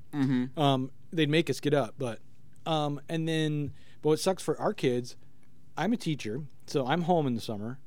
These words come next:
Speaker 2: My wife does a home daycare center.
Speaker 1: Do you make 'em go to bed at a certain time during the summer?
Speaker 2: Um, no. Um, but they still pretty much go to bed around their normal school year bedtimes. Like,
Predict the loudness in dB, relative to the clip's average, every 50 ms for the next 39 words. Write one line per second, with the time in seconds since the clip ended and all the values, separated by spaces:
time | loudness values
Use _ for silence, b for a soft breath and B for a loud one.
0 | b b b b b b 2 2 4 4 6 4 4 4 4 4 4 6 6 4
1 | 4 2 0 -4 -2 0 2 2 2 2 6 6 6 6 6 2 -2 -2 -2 -4
2 | -6 -6 -6 -8 -8 -6 0 2 2 4 4 2 2 2 2 0 0 0 -2 -2
3 | -4 -6 -8 -8 -6 -6 -8 -8 -8 -8 -8 -8 -8 -8 -10 -12 -12 -12 -14 -10
4 | -2 0 2 4 4 4 2 0 -2 -6 -12 -14 -14 -14 -10 -6 -2 0 2 2
5 | 4 2 2 0 -4 -8 -12 -14 -12 -10 -6 -4 -4 -2 -2 -2 0 0 0 0
6 | 2 2 2 0 0 0 2 2 2 0 -2 -2 -2 -2 -2 -2 -2 -4 -4 -8
7 | -12 -12 B B B B B B 4 6 6 6 6 6 4 4 4 4 2 2
8 | 2 2 2 0 0 -2 -4 -12 -14 -14 -14 -10 -6 -2 0 0 2 2 2 2
9 | 2 0 0 -2 -4 -4 -2 0 0 2 2 0 0 2 2 0 0 0 -2 -2
10 | -2 -2 -4 -4 -4 -2 -2 -2 -4